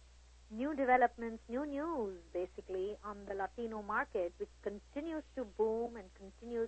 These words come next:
to rock, I'd say. And, uh, that's, that's what everybody is eyeing, from mainstream Madison A-, A-, Avenue agencies to even, uh,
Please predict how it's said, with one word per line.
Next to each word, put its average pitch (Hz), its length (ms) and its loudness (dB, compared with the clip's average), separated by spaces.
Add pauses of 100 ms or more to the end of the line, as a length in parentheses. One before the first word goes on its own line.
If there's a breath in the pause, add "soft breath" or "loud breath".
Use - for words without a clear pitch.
(120)
to 196 100 0
rock, 233 420 4
I'd 165 140 -2 (180)
say. 180 260 -2 (520)
And, 180 680 -12
uh, 170 420 -6 (180)
that's, 208 180 -2 (320)
that's 220 160 4 (100)
what 214 220 8 (120)
everybody 226 400 0
is 180 180 -4 (180)
eyeing, 220 320 -6 (180)
from 180 140 -6 (160)
mainstream 220 600 -6
Madison 190 460 -8
A-, 185 440 -12 (180)
A-, 185 100 -6 (180)
Avenue 196 440 -4 (100)
agencies 220 680 -4 (600)
to 233 100 -4
even, 240 560 -6
uh, 196 380 4